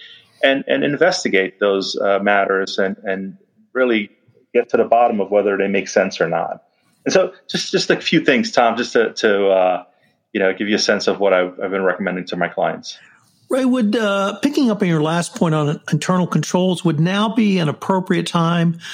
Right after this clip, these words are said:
Speaker 2: to even do a gap analysis to determine both, are there any gaps in our controls, but also, do we have controls that really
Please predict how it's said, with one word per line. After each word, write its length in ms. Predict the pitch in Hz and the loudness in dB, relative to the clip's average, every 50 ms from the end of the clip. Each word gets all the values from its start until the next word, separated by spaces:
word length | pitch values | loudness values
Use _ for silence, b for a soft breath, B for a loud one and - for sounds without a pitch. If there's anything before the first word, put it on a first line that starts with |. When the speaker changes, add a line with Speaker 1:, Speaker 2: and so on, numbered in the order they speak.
| B B B B B | B B B B B
Speaker 2:
to 80 | 180 | 0
even 160 | 180 165 175 | 0 2 2
do 100 | 160 165 | 2 0
a 60 | 143 117 | 0 0
gap 340 | 110 139 139 143 147 151 | -2 -2 -2 -2 -2 -2
analysis 1000 | 190 170 165 160 160 165 165 170 170 - - - 196 185 - - - - - - _ - | 0 0 0 0 0 0 0 0 -2 -2 -2 0 0 0 -2 -4 -8 -10 -12 -14 _ -6
to 100 | - 196 | -4 -2
determine 500 | 147 139 - - 180 180 175 160 147 139 | -2 -2 -2 -2 0 0 2 0 0 -2
both, 360 | 151 156 156 160 151 - - - B B B B B B | -2 -2 -2 -2 -4 -6 -10 -16 B B B B B B
are 160 | 175 151 156 | -2 0 0
there 180 | 151 151 151 170 | 0 0 0 2
any 240 | 175 175 190 202 180 | 2 2 2 2 0
gaps 420 | 147 156 143 135 143 143 - - | 0 -2 -2 -2 -4 -4 -2 -2
in 80 | 143 131 | 0 0
our 120 | 127 135 | -2 -2
controls, 440 | - 139 139 - - 160 165 156 - | -2 -4 -4 -2 -2 -2 -2 -2 -2
but 140 | - 175 170 | -2 -2 -2
also, 580 | 175 220 262 - - - 180 160 156 151 - B B B B B B | 0 0 -2 -2 -2 -2 0 0 0 -2 -4 B B B B B B
do 80 | - | 0
we 80 | 190 214 | 0 2
have 140 | 233 214 170 | 0 -2 -2
controls 580 | 185 156 - - 196 185 190 190 190 175 - | -2 -2 -2 0 -2 0 0 0 -2 -2 -2
that 160 | - 160 151 - | -2 -2 0 0
really 480 | 165 170 170 175 170 156 147 - - | 0 0 0 0 0 0 0 0 -2